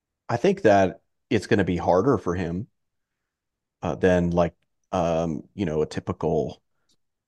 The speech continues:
uh, Republican, even a typical Republican who, that's kind of similar to him. Um, but maybe, um, it, it, but there are just so many, there's nobody anywhere that doesn't have an opinion on Donald Trump. And so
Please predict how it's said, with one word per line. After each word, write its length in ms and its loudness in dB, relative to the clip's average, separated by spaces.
uh, 580 0
Republican, 520 2
even 200 -2
a 60 -4
typical 380 -2
Republican 520 0
who, 120 0
that's 180 -4
kind 180 -4
of 60 -10
similar 380 -2
to 100 -8
him. 380 -6
Um, 440 -2
but 160 0
maybe, 460 -4
um, 480 -4
it, 200 4
it, 180 -6
but 260 -2
there 120 6
are 40 2
just 180 0
so 120 4
many, 240 0
there's 160 0
nobody 420 8
anywhere 360 8
that 120 2
doesn't 280 4
have 180 0
an 60 -4
opinion 420 -4
on 100 0
Donald 280 -2
Trump. 280 -16
And 120 2
so 340 4